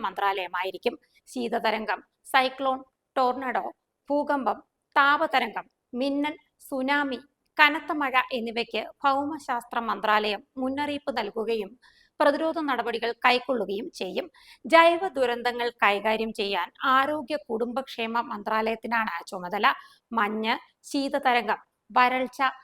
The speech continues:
കീടങ്ങളുടെ ആക്രമണം എന്നിവയുടെ ഉത്തരവാദിത്തം കൃഷി മന്ത്രാലയത്തിനാണ്. വെള്ളപ്പൊക്കവും അനുബന്ധ ദുരന്തങ്ങളും കൈകാര്യം ചെയ്യുന്നത് ജലവിഭവ മന്ത്രാലയമാണ്. കാട്ടുതീ, വ്യാവസായിക രാസ ദുരന്തങ്ങൾ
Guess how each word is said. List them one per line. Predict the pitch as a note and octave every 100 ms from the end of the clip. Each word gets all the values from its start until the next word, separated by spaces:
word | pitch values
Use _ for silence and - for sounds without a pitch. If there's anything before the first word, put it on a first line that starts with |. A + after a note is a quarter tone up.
| _ -
കീടങ്ങളുടെ | C#4 D4 D4 D4 C#4+ C4+ A#3
ആക്രമണം | A3 - A#3+ A#3+ A#3+ C#4
എന്നിവയുടെ | A#3 A#3 A#3+ A#3 A#3+ B3+
ഉത്തരവാദിത്തം | G#3+ A#3+ A#3+ A3 G#3+ - - _ _ _ -
കൃഷി | D#4 F4+ D4
മന്ത്രാലയത്തിനാണ്. | B3+ G#3 F#3 F3+ G3 - A3+ - - _ _
വെള്ളപ്പൊക്കവും | D#4+ D#4+ F#4+ F4+ E4+ D4+ A#3+ C#4 - C#4
അനുബന്ധ | C#4+ D#4 D#4 D#4+
ദുരന്തങ്ങളും | C4 C4 B3 B3+ B3+ B3 -
കൈകാര്യം | A3+ A3+ B3 B3+ A#3
ചെയ്യുന്നത് | A3+ A3 G#3+ - - _ -
ജലവിഭവ | B3+ C#4+ D4+ B3+ - A#3+ D4+ B3
മന്ത്രാലയമാണ്. | G3+ F#3+ F#3+ G3 G3+ A#3 - - _ _ -
കാട്ടുതീ, | E4+ F4+ F#4 F4 F4 G4+ -
വ്യാവസായിക | C#4+ C#4+ E4 D#4+ D#4 D4+ D4 - C#4
രാസ | B3+ C4+ - A3
ദുരന്തങ്ങൾ | B3 B3+ B3 C4